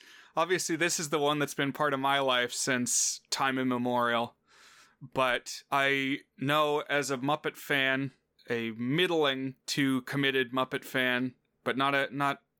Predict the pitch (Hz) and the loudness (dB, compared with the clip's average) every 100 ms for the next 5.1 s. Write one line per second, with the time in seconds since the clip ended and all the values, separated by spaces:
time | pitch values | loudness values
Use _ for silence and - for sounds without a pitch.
0 | _ 127 - - 165 156 143 143 135 - | _ -6 -2 -2 0 -2 -4 -4 -2 0
1 | 139 135 - - - _ 196 123 135 143 | 0 -2 -8 -20 -20 _ -10 0 2 2
2 | 143 135 123 - - - - _ _ _ | 0 0 0 -2 -4 -10 -14 _ _ _
3 | - 147 143 139 127 139 - 120 - - | -4 -2 -2 -4 -8 -4 -4 -4 -8 -6
4 | 131 135 - - - 123 117 - 135 113 | -2 -2 -4 -12 -8 -8 -4 0 0 0
5 | 113 | -2